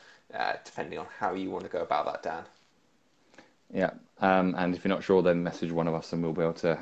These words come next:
Speaker 2: help you out with that. I mean, was there, was there anything else we wanted to cover today? Or are you
Speaker 1: Um, I don't think so. I think that was kind of all that's really gone on in the, uh, in the group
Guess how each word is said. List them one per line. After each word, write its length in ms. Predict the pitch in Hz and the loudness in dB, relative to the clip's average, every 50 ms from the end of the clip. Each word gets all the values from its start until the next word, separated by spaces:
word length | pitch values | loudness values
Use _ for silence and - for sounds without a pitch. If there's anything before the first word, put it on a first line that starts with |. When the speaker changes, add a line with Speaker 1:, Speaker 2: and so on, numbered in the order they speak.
| 90 - | -6 -8
Speaker 2:
help 320 | - 104 95 82 - - | -4 -2 -2 -2 2 4
you 60 | 87 | 4
out 280 | 85 85 - - - - - - - | 4 4 4 0 -6 -16 -14 -4 -2
with 140 | 95 90 | 2 4
that. 200 | 85 87 87 - | 6 6 4 4
I 40 | - | 6
mean, 160 | 110 113 117 - | 6 6 6 6
was 140 | 120 127 131 | 6 6 8
there, 140 | 131 131 127 - - | 8 8 8 6 4
was 120 | 120 117 | 4 6
there 100 | 123 120 | 6 8
anything 240 | 120 123 117 127 123 | 8 8 8 8 8
else 180 | 123 120 117 - | 6 6 6 6
we 60 | 113 | 6
wanted 200 | 107 113 110 - | 6 6 6 4
to 60 | - | 2
cover 280 | - - - 113 113 113 | 0 2 4 4 6 4
today? 420 | - 113 107 113 120 127 123 123 - - - - - - - - - - | 6 8 8 10 10 10 8 6 2 -4 -18 -20 -20 -20 -20 -20 -6 0
Or 120 | 95 95 | 4 6
are 60 | 98 95 | 8 8
you 240 | 95 92 92 82 - - - - - - - - - - - - _ _ - | 8 6 4 2 0 -6 -14 -18 -18 -20 -20 -20 -20 -20 -20 -20 _ _ 6
Speaker 1:
Um, 580 | - 135 139 139 139 143 143 147 147 147 147 - - - _ _ _ _ _ _ _ _ - | 8 8 10 10 10 8 8 6 4 2 0 -4 -12 -20 _ _ _ _ _ _ _ _ -12
I 60 | 156 - | -10 -6
don't 360 | - 180 185 190 190 - - - | -2 0 0 0 -2 -4 -10 -16
think 480 | - - - 147 156 165 160 - - | -14 2 4 4 4 4 2 -4 -6
so. 520 | - - - - - - - 107 131 156 - - | -4 -4 -2 -2 -2 0 2 2 2 2 0 -4
I 40 | 123 | -6
think 420 | - - - 175 160 139 - - | -6 -4 -4 -4 -4 -6 -8 -4
that 180 | 139 135 123 117 | -2 -2 -2 -2
was 100 | 117 - | -4 -4
kind 220 | - 143 123 113 | -2 -2 0 0
of 100 | 110 - | 0 0
all 180 | 113 127 127 117 | 0 2 2 2
that's 180 | 110 101 - - | 0 -2 0 2
really 200 | 110 107 104 95 | 2 2 2 4
gone 200 | 92 101 104 107 | 4 4 6 6
on 260 | 117 113 104 95 - - _ | 6 4 4 0 -6 -6 _
in 360 | - 107 104 101 101 98 95 87 | 0 0 0 0 -2 -2 -4 -4
the, 400 | 95 92 92 92 92 90 92 90 - - _ _ _ _ _ _ _ _ _ _ _ _ _ _ _ _ _ _ - | -2 0 0 2 2 0 0 -4 -8 -14 _ _ _ _ _ _ _ _ _ _ _ _ _ _ _ _ _ _ -2
uh, 260 | 101 95 92 92 92 - - | 0 2 2 2 0 0 0
in 180 | 110 110 110 | 0 0 0
the 60 | 101 95 | -2 -2
group 360 | - - 98 98 92 - | -2 0 0 0 0 -2